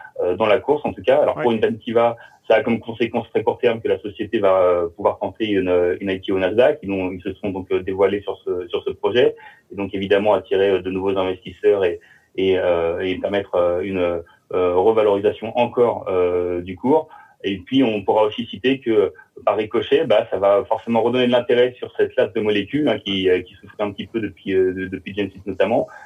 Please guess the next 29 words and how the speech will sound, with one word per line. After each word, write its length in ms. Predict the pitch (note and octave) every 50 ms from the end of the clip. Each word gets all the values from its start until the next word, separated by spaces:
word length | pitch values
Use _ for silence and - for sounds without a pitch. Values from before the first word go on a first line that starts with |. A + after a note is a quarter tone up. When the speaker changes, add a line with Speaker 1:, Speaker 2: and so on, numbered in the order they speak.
| - - _ -
Speaker 1:
Et, 180 | G2+ A2 G#2+
euh, 160 | G#2 G2 G2 F#2
dans 140 | G2 G2+
notre 240 | G#2 G#2+ G2+ G2 -
univers 260 | A2+ G#2+ G#2 A2 G#2+
de 80 | G#2 G2+
suivi, 340 | G2 - G#2 G#2+ B2 C#3+ C#3+
nous, 120 | A#2 A2+
on 180 | B2 A#2+ G#2+ G2
regarde 320 | G2+ G2 F#2+ G#2+ G2+ G2+
aussi 280 | F#2+ F#2 - - A2+ G#2+
de, 240 | G2+ F#2+ F#2+ F#2 - - - - - - -
euh, 160 | - F2+ F#2 F#2+
d'assez 280 | G2+ G2 - - G#2
près 200 | - - - A2+
une 100 | G#2+ F#2+
société 440 | - G#2 G2+ - G#2 G2 - A2 G#2+
qui 120 | - G2
s'appelle, 480 | - G2 F#2 - G#2 G2 G2 F#2 F2+ F2 - - - - - -
euh, 100 | - - -
Poxel, 480 | - A2+ - - - D#3+ D#3+ D3+ - - -
Speaker 2:
Poxel, 360 | F#3+ F3 - - - G#3+ G#3+
Speaker 1:
euh, 20 |
Speaker 2:
qu'on 120 | E3+ D#3+ C3
Speaker 1:
qui 120 | G#2 A2
a, 40 | A2+
Speaker 2:
connaît 100 | B2+ D3
bien, 100 | E3 F3
oui. 100 | D#3+ C#3+